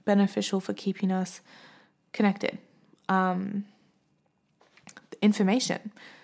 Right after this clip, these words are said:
This, I guess, isn't just on social media, it's the internet in general, but, like, there's a lot of really awesome information out there on social media. I've come across many infographics on Instagram in particular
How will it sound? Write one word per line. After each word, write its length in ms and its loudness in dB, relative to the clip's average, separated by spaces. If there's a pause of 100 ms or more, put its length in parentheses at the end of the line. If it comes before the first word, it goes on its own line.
(240)
This, 220 4
I 80 4
guess, 380 0
isn't 320 2
just 480 0
on 100 0
social 340 -2
media, 260 -2
it's 200 -4
the 200 -6
internet 380 -2
in 120 0
general, 520 -2 (400)
but, 80 2
like, 360 0 (300)
there's 240 2
a 40 4
lot 260 4
of 420 4
really 640 2 (260)
awesome 320 0
information 520 0
out 120 -2
there 120 -2
on 80 0
social 340 -2
media. 320 0
I've 140 -6
come 160 -2
across 480 -2
many 360 2
infographics 840 -4 (400)
on 140 0
Instagram 520 0
in 100 -2
particular 680 -6